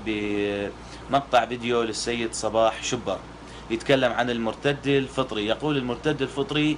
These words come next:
نضرب عنقه، إن قتل هذا المرتد الفطري، وما ندعو للإسلام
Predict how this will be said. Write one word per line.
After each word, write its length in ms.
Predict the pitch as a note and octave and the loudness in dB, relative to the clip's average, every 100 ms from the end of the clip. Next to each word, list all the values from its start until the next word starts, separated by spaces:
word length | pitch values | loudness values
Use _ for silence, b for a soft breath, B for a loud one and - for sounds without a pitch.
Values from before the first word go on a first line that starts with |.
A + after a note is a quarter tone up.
| - | 0
نضرب 440 | C3+ C#3+ D3 D#3 - - - | 2 2 2 0 -2 -10 -2
عنقه، 360 | B2 B2+ G#2+ F2+ - - - - | 0 2 0 -4 -6 -16 -12 -6
إن 60 | A#2+ | -2
قتل 340 | D#3 E3 C3 | 0 2 4
هذا 220 | A#2 A2 | 4 2
المرتد 380 | G#2+ G#2 A2 G2+ | 0 -4 -4 -4
الفطري، 520 | F#2+ G#2 G2 F#2+ F#2 - B B B B - | -4 -6 -4 -4 -4 -8 B B B B -4
وما 500 | B2 A#2+ A#2 B2+ D3+ | 0 2 2 4 4
ندعو 280 | F#3+ F3 E3 | 4 0 0
للإسلام 680 | D#3 C#3 B2+ A#2 A2 G#2+ G#2+ | 0 0 -2 0 2 2 -2